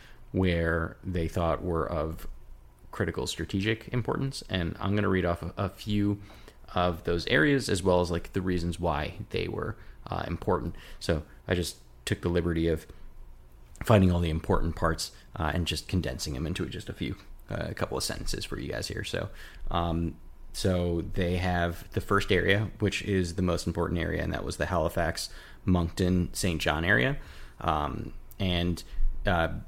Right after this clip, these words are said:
the reason why this was the most important, um, uh, of the areas is Halifax. It, you know, it was the,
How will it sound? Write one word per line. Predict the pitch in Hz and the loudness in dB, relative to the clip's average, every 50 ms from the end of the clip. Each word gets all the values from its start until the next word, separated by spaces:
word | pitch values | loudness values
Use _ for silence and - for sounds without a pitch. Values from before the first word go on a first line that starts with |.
| - - - 101 107 98 - - | -12 -12 -8 -8 -6 -6 -2 2
the | 110 123 104 | 4 6 8
reason | 98 101 110 95 101 95 | 8 8 8 8 6 6
why | 92 90 85 | 4 4 2
this | 82 85 - | 0 -2 -2
was | - 90 80 80 | -2 -2 0 0
the | 90 | 2
most | 87 87 85 82 80 - | 2 2 2 0 -2 -2
important, | 85 82 - - 90 80 - 80 78 - - - | -4 -4 -2 0 0 0 0 -2 -4 -6 -8 -8
um, | - 92 80 80 82 85 85 85 85 - - - | -8 -6 -6 -6 -6 -6 -8 -8 -10 -12 -12 -10
uh, | - | -8
of | - - - - - - - 101 95 80 | -8 -8 -8 -10 -10 -6 -4 -4 -4 -2
the | 90 82 71 | -2 -2 0
areas | 85 90 92 87 82 80 80 80 | 2 2 2 2 2 0 0 -2
is | 80 76 76 - - - - - | -2 -4 -4 -6 -10 -14 -16 -10
Halifax. | - - - 80 73 - - - 143 147 - - - - - - - | -6 -2 -2 -2 -2 -2 -4 -4 -6 -6 -6 -6 -8 -8 -10 -12 -8
It, | - 87 - - - - | -6 -6 -6 -6 -6 -6
you | 98 | -6
know, | - - - - - | -6 -8 -10 -8 -6
it | - 90 | -4 -4
was | 85 85 80 | -4 -4 -6
the, | - - - - | -6 -6 -6 -6